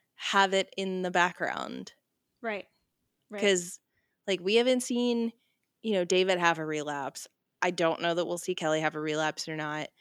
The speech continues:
Speaker 1: but, like, that was the thing that they did with Dylan pretty frequently is, like, when
Speaker 2: Mm-hmm.
Speaker 1: bad things happened, he would relapse,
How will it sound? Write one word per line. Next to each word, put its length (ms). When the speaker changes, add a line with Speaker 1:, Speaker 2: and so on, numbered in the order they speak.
Speaker 1:
but, 80
like, 180
that 220
was 180
the 140
thing 220
that 140
they 100
did 420
with 160
Dylan 540
pretty 300
frequently 540
is, 140
like, 160
when 180
Speaker 2:
Mm-hmm. 80
Speaker 1:
bad 220
things 180
happened, 360
he 180
would 180
relapse, 720